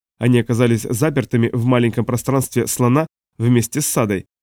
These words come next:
где все дышали друг другу в затылок. Только вот и после Ньют не проявил никакого интереса, словно Мэйси была трофеем, который по приезде домой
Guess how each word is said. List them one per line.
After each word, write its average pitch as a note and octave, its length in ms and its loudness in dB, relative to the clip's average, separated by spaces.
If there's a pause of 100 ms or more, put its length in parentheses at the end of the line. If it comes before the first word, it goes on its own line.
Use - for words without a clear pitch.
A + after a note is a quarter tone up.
(120)
где A#2+ 200 2
все A#2 180 0
дышали A2+ 400 0
друг C#3 260 -2
другу A#2+ 260 0
в A2 60 0
затылок. G2+ 460 -6 (680)
Только G3 260 0
вот D#3+ 120 0
и D#3+ 40 2
после C#3+ 380 0
Ньют B2+ 240 2
не B2+ 100 0
проявил B2+ 400 2
никакого B2+ 460 2
интереса, A#2+ 680 0 (340)
словно A#2 320 2
Мэйси A#2+ 280 2
была A#2+ 220 2
трофеем, A#2+ 520 0 (280)
который C#3+ 300 0
по B2 120 0
приезде B2+ 440 2
домой C#3 360 2